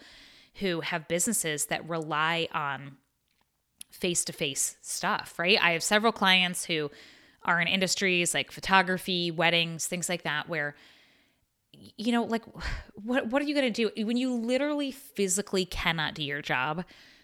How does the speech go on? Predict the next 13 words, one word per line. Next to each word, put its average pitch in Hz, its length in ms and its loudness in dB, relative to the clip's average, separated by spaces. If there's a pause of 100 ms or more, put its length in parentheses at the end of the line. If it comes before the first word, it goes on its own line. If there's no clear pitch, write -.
(140)
What 180 360 0
are 180 120 -2
you 165 140 -2
going 147 240 -4
to 139 100 -12
do, 87 220 -4
right? 147 300 2 (720)
And 202 520 2 (160)
as 196 180 2
hard 226 460 0
as 254 160 0
it 226 160 -2
is 165 440 0